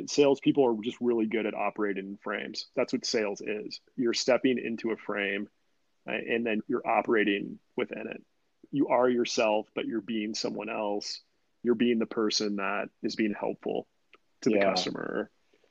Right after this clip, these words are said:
Speaker 1: whatever it is, which can be a really good thing. And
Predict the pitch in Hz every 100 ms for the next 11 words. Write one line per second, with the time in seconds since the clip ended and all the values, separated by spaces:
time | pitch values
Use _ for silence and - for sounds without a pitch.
0 | _ - 123 110 104 101 104 107 101 101
1 | - - 151 139 - 180 190 147 135 107
2 | 120 120 - 92 95 110 - - 120 117
3 | 110 107